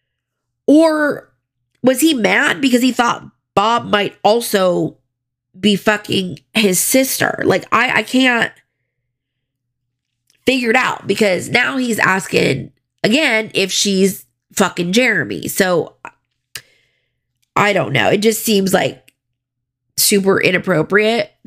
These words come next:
brother-sister relationship. That's way too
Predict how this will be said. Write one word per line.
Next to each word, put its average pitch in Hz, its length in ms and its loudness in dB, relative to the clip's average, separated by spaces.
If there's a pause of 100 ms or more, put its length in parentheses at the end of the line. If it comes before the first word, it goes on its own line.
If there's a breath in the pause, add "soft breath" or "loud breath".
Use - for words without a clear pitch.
(100)
brother-sister 160 720 0
relationship. - 840 -2
That's - 560 -4 (800)
way 202 480 4
too 175 560 2